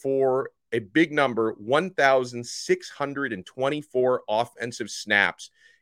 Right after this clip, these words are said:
and his grades are very good as well. Excellent overall grade per Pro Football Focus,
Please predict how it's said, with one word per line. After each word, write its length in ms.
and 160
his 200
grades 580
are 100
very 280
good 300
as 140
well. 360
Excellent 520
overall 440
grade 420
per 220
Pro 240
Football 440
Focus, 560